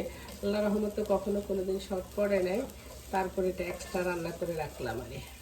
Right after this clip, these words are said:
আপনারা পোলাও তো সবাই জানি আমরা রান্না করতে। তো আপনার, আমি পোলাওর মধ্যে কোনো অন্য কোনো মশলাপাতি দেই না,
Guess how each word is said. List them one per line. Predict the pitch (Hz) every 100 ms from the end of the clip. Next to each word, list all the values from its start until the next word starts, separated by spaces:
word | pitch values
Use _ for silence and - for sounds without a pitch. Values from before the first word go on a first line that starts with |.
| - - - - - - - - -
আপনারা | 180 196 196
পোলাও | 196 202 202 202
তো | -
সবাই | 220 220 220 233
জানি | 220 214 208
আমরা | 196 190
রান্না | 185 180 185
করতে। | 185 196 - - 202 226 294 - - - - - - - - - - -
তো | 202 180
আপনার, | 180 180 180 - - - 113 - - 226
আমি | 196 196 196
পোলাওর | 196 190 190
মধ্যে | 190 185 196
কোনো | 196 190 196 196 185 - 202
অন্য | 190 190 185
কোনো | 185 185
মশলাপাতি | 180 - 185 185 185 196
দেই | 185 185
না, | 185